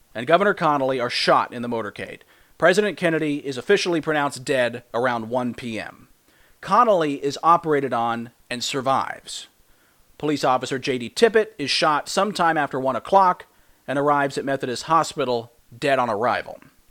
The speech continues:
Lee Harvey Oswald is charged first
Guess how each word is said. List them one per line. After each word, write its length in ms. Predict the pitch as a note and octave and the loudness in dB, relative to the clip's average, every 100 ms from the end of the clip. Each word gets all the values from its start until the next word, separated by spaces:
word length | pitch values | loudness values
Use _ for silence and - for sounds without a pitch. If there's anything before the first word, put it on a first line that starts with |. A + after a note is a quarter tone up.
| _ _ _ _ _ _ _ - | _ _ _ _ _ _ _ -4
Lee 140 | C#3 | 0
Harvey 280 | F3 G#3 G#3+ | 4 6 6
Oswald 400 | F#3 E3 E3 D#3 | 4 4 2 0
is 120 | D3+ | 0
charged 480 | - D#3+ C#3 C3 - | -2 2 4 4 -2
first 640 | - - G#3 B2 - - | 0 4 6 4 -4 -10